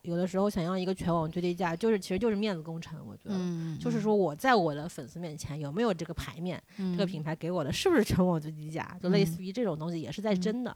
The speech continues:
Speaker 2: 嗯。嗯。
Speaker 1: 毕竟，毕竟淘宝直播，你像我说现在他们俩是头部嘛，
Speaker 2: 嗯。
Speaker 1: 就很容易因为这种事情，就拼的就是价格，
Speaker 2: 嗯。
Speaker 1: 就很容易因为这种事情吵起来。
Speaker 2: 对，而且因为现在就是，也不能说不景气，但是因为这几年的疫情，大家的确在，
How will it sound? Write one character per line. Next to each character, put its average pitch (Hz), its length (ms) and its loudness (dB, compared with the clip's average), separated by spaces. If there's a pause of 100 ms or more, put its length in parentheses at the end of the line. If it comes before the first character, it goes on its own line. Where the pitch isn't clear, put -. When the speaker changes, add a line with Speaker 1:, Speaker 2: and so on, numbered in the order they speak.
(420)
Speaker 2:
嗯。 175 400 -2
嗯。 - 0 - (260)
Speaker 1:
毕 247 140 0
竟， 269 180 4
毕 254 120 0
竟 269 160 2
淘 170 240 2
宝 190 180 6
直 - 160 -8
播， 170 160 -2
你 175 140 2
像 175 100 2
我 160 60 0
说 165 100 -2
现 185 160 -2
在 170 160 0
他 196 140 -2
们 196 100 0
俩 151 140 2
是 - 100 -10
头 - 220 -6
部 185 200 -8
嘛， 160 180 -8
Speaker 2:
嗯。 180 360 -2
Speaker 1:
就 - 80 -6
很 190 100 -4
容 170 140 -2
易 233 100 0
因 247 120 2
为 214 100 4
这 185 60 -4
种 185 180 -2
事 156 180 -10
情， 143 200 -10
就 190 120 -2 (280)
拼 - 200 0
的 339 120 6
就 370 120 6
是 240 80 8
价 170 240 2
格， 127 240 -10 (140)
Speaker 2:
嗯。 202 80 -2
Speaker 1:
就 196 60 4
很 175 180 4
容 170 100 2
易 208 60 2
因 233 80 6
为 226 80 8
这 226 140 4
种 180 100 8
事 175 60 2
情 170 160 2
吵 - 200 -4
起 - 140 -8
来。 - 180 -12
Speaker 2:
对， 180 120 8
而 175 180 8
且 208 180 6
因 202 120 6
为 220 100 6
现 208 220 4
在 190 240 10
就 180 180 6
是， 160 720 4
也 175 100 6
不 220 140 8
能 311 180 8
说 370 160 10
不 359 200 8
景 151 360 -2
气， 170 460 0
但 208 240 10
是 202 180 4
因 202 140 2
为 202 300 2
这 220 180 6
几 165 220 -2
年 156 200 2
的 180 120 4
疫 202 180 0
情， 165 340 -6
大 185 140 2
家 175 160 4
的 151 240 -4
确 175 340 2
在， 165 400 2